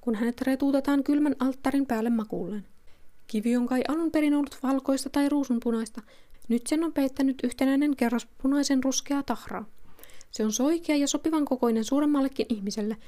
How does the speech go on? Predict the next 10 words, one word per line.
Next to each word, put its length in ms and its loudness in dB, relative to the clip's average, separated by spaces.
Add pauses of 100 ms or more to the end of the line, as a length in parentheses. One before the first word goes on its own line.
(340)
ja 60 -8
keskelle 460 0
kiveä 400 2
on 180 0
uurrettu 440 0
käytännölliset 640 0
uurteet 500 -4
kuin 160 0
miekan 380 2
veriura. 440 0